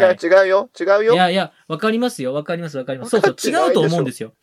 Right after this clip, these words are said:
Speaker 2: 違う、違う。
Speaker 1: 違うと思うよ。
Speaker 2: あれはそういうのじゃないって思うんですよ。
Speaker 1: いや、本当に違うよ。
Speaker 2: いや、いや、いや、いや、本当に違うって思うんです、皆さん。
Speaker 1: 思う、思うよ。
Speaker 2: はい。
Speaker 1: うん。
Speaker 2: で、実際、タクシーの運転手さんか、なんかも、
Speaker 1: うん、うん。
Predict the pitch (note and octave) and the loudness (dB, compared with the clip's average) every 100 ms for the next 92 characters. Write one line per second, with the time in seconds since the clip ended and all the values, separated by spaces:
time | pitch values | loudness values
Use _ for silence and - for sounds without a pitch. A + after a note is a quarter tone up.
0 | _ _ B3 C#4+ C#4+ A#3 G3+ E3+ F#3 G#3+ | _ _ 2 6 6 6 6 4 6 6
1 | - C4+ - D4 D4+ F#3 E3 A#3+ G3 B2+ | 6 6 2 0 0 0 0 -2 -2 -4
2 | C3 A3+ A#3+ B2 G3 E3+ G3+ - A#3 A#3+ | 0 0 -2 -4 -2 -2 -4 -4 -4 -4
3 | - A3+ F3+ G3+ G#3 F3+ C3 A2 - B3 | -8 -8 -8 2 4 6 4 0 0 2
4 | A#3 G3+ A3+ D3+ - A3 - - F4+ F4+ | 4 4 2 0 0 0 0 -2 -2 -2
5 | F4+ E4 - E4 C#4 - C3+ A3+ G#3+ A2+ | -4 -4 -4 -2 -2 -2 -2 0 -4 -6
6 | F#3+ C3+ B2+ G#2 E3+ F#3+ A3 D#3+ C#3+ E3+ | -8 -8 -8 -6 -6 -2 0 2 0 2
7 | F#3 E3+ F#3+ D3+ G#2+ D3 C#3+ F3+ - - | 2 2 2 0 -2 -8 -6 -4 -4 -8
8 | _ _ D3+ C4 - - - A4 A4 A#2+ | _ _ -6 -6 -6 -6 -2 0 0 -4
9 | - _ _ - A#4 - F4+ F#3 C#3+ C#3+ | -10 _ _ -8 -6 -6 -2 -2 -2 -4
10 | F3 D3+ C3 B2 C3 C3+ C3 B2 A2+ D#3 | -4 -4 -8 -10 -12 -8 -8 -6 -4 -4
11 | - - _ - E3 B2+ D3 C#3 | -4 -10 _ -10 -8 -8 -10 -10